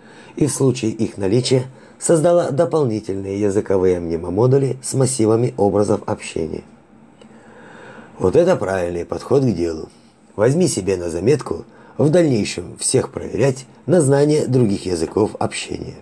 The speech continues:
Это позволит нам больше не попадать в неприятные ситуации, так или иначе связанные с традициями иных разумных. Я поняла, командир. Вы хотите еще что-то узнать?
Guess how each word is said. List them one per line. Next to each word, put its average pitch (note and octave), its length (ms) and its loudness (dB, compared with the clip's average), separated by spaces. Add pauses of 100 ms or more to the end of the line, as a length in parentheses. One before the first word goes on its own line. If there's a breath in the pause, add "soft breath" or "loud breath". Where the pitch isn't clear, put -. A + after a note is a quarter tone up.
(640 loud breath)
Это A2 240 2
позволит B2+ 500 2
нам G#2+ 220 -2
больше C3 560 0
не E3 140 2
попадать B2+ 640 -2
в F#2 120 -4
неприятные G#2+ 640 0
ситуации, A#2+ 680 -2 (400 loud breath)
так E3+ 200 2
или G2 220 0
иначе F2 300 -8
связанные B2+ 720 2
с - 120 -10
традициями B2+ 720 2
иных A#2+ 420 -2
разумных. D2+ 460 -2 (1040 loud breath)
Я C3 140 2
поняла, C#3+ 380 2
командир. G#2+ 520 -2 (220)
Вы B2 140 0
хотите D#3 480 0
еще A2+ 360 -2
что-то G2+ 300 -2
узнать? A2 340 2